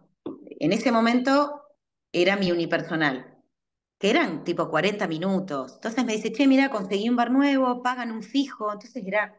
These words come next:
genial, te pagaban un fijo, espectacular. Eh,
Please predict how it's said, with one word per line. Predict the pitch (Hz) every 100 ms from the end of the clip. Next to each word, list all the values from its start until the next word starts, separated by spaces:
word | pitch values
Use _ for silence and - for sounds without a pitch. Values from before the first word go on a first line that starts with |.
| _
genial, | 147 156 277 226 -
te | 147
pagaban | 139 175 190
un | 185
fijo, | 220 294 - 190
espectacular. | - 143 139 151 196 240 - - _ _ _ _ _ _ _
Eh, | 165 156 143 139 139 139 - -